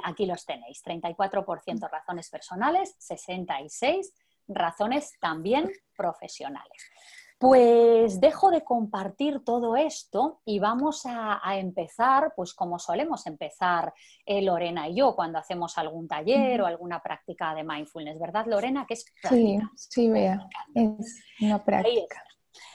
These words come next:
Speaker 1: Así que vamos con una pequeñita práctica que tiene que ver con cuál es nuestra intención para este taller de hoy. Para iniciar esta pequeñita práctica, sí es importante poner un poquito de atención a la postura.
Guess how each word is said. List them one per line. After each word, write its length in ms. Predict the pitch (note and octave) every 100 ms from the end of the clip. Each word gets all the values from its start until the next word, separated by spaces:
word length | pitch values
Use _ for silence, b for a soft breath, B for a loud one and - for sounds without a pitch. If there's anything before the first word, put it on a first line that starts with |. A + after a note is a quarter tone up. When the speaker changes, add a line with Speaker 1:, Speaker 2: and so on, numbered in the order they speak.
| B B
Speaker 1:
Así 320 | A3 A#3 C#4+
que 140 | D4+ D4
vamos 360 | D4 D4 D#4
con 200 | - G3+
una 200 | A3+ D4+
pequeñita 640 | D4+ C#4 F#3+ G3+ A#3 F#3+ -
práctica 680 | A#3+ E4+ - - G#3+ D4+ E4+
que 120 | A3
tiene 340 | A3 A#3 C#4
que 160 | C#4 G#3+
ver 260 | A#3+ D4 -
con 220 | F#3+ F3+
cuál 240 | A#3 B3+
es 140 | D4 A#3+
nuestra 440 | A#3+ C4 - D4
intención 720 | C4+ A3+ F3 E3+ - A#3+ E4+ G#4+ - -
para 320 | F3 D#3+ E3
este 540 | G3 - C4 B3+ A3+ F#3
taller 420 | E3 D#3 F3+ D3+
de 160 | - -
hoy. 140 | - _ B B B B B
Para 240 | A3+ G#3
iniciar 380 | G#3 G#3 - D4+
esta 260 | F4 D#4+ D#4
pequeñita 560 | B3+ A3+ A#3+ - D4
práctica, 640 | A#3+ D4 D4+ - A3 A#3+ A#3+
sí 140 | A3+
es 120 | A3+
importante 800 | C#4 B3+ A#3+ A3 B3 C4 B3+ A#3
poner 320 | F3 F3 A3
un 100 | B3+
poquito 360 | A#3+ A3 A#3+ B3
de 100 | G3+
atención 480 | - F3 - B3 D4
a 40 |
la 140 | A3
postura. 540 | - D3+ - - D#3